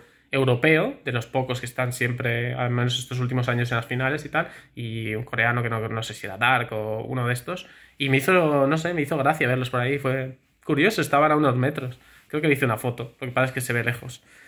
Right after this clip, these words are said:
El arena esa que tienen del Overwatch se llama, que es súper grande, hice un par de,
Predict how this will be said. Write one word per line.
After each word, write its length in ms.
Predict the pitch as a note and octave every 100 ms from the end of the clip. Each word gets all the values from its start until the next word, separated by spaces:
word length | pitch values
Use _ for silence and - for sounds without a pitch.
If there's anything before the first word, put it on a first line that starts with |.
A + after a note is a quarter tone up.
| - - -
El 120 | B2+
arena 500 | B2 C#3 B2 A#2+ B2
esa 160 | B2
que 80 | B2+
tienen 240 | B2 B2 A#2+
del 180 | A#2
Overwatch 360 | A#2+ C3 B2 A#2+
se 100 | -
llama, 320 | A#2+ B2+ D3+ - _
que 100 | B2
es 80 | -
súper 300 | - A#2+ A2+
grande, 500 | C3 C#3+ C#3 F3+ D3+
hice 200 | - C3
un 120 | B2+
par 200 | C3 B2+
de, 340 | B2 B2 B2